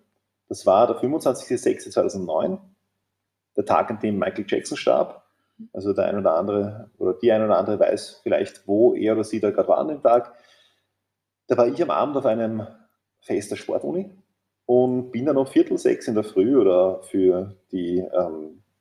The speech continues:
ja, sagen wir mal, für die mit einer anderen Uhrzeit, also um fünf Uhr fünfzehn in der Früh, die, äh, bin ich da schon bei Sonnenaufgang von, von der, von der Party-Location weg und da, da ist gleichzeitig mit mir einer gegangen, die beim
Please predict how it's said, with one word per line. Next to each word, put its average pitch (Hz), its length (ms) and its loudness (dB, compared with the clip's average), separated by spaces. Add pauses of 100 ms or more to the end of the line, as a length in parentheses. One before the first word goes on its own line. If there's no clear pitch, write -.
(380)
ja, 82 260 0 (200)
sagen 82 300 0
wir 85 100 0
mal, - 240 -8
für 107 220 0
die 101 300 0
mit 104 140 2
einer 95 160 4
anderen 107 320 2
Uhrzeit, 107 240 2
also 95 180 0
um 98 120 -6
fünf 110 180 -6
Uhr - 80 -2
fünfzehn 190 380 -4
in 123 80 2
der 123 80 2
Früh, 117 280 2 (540)
die, 113 540 2
äh, 110 160 4
bin 117 100 0
ich 113 140 -6
da 107 400 4
schon 107 160 -8
bei 104 100 0
Sonnenaufgang 117 960 0
von, 110 420 -6
von 101 140 -8
der, 95 220 -2
von 101 220 -18
der 95 180 -2
Party-Location 123 1040 0 (160)
weg 131 260 2
und 131 160 -4
da, 123 60 4
da 107 260 0 (120)
ist - 140 -12
gleichzeitig 135 360 0
mit 117 60 -8
mir 139 140 2
einer 135 80 4
gegangen, 123 340 0
die 127 80 0
beim 113 280 2